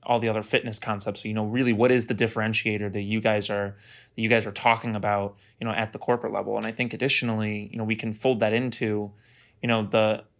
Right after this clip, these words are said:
we can fold that into the franchise development side of things too. You know, I would love to just have an idea of, you know, when you were going through that process, and what, what, what would somebody else view as being, and why would now be the right time to invest in that brand that you guys,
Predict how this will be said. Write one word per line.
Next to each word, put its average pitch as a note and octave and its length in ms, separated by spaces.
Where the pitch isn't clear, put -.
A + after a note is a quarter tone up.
we - 80
can B2 120
fold B2+ 160
that A#2 100
into B2 240
the G#2+ 120
franchise A2 440
development A2 500
side G#2 180
of G2+ 120
things D2 260
too. G#2+ 400
You A2+ 80
know, A2+ 140
I B2 180
would C#3 160
love A2+ 420
to A#2 100
just G#2+ 200
have A2+ 200
an A2 80
idea G#2+ 440
of, G#2 500
you A#2+ 80
know, A2+ 140
when A#2 260
you B2 220
were D#3 100
going A#2+ 260
through A#2 140
that A2 180
process, A2 400
and A2 220
what, B2+ 260
what, A#2+ 300
what C#3 160
would D3 120
somebody A#2+ 380
else B2 220
view G#2+ 400
as G2+ 100
being, G#2 420
and A2 140
why A2 240
would A#2 160
now G#2+ 320
be A2 140
the G#2 100
right G2+ 240
time G#2 280
to A2 100
invest G#2+ 480
in A#2 220
that G#2 200
brand G#2+ 440
that G#2 80
you G#2 140
guys, G#2 360